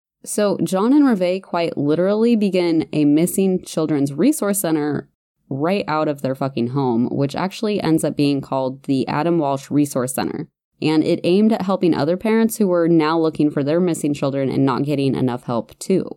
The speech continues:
With no movement in catching Adam's killer, John and Reve would actually turn around and go after the Sears department store for liability damages when it came to their lax security processes,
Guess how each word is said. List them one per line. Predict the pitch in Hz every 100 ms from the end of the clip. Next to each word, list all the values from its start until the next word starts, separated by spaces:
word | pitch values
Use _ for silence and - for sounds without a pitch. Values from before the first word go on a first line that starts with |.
| _ _ _ _ _ _ _ -
With | 156 160
no | 180 185
movement | 190 190 180 175
in | - 160
catching | 170 156 - 143
Adam's | - 208 277 240 -
killer, | 185 165 151 160 -
John | 170 175
and | 214
Reve | 208 180 175
would | 170
actually | 160 - 165 147
turn | - 165
around | 156 151 147
and | - 143
go | 147 147 147
after | 127 139 - 135
the | 131
Sears | 127 - 165 156 151
department | 143 - 123 175 196
store | - 233 247
for | 247 170 160
liability | 156 156 143 123 147 165 156
damages | 139 120 123 127 120 123
when | 139
it | 123
came | - 143 143 147
to | - 147 135 -
their | 127 139 165
lax | 214 151 151 - -
security | - - - 202 202 139
processes, | - - 139 - - - - -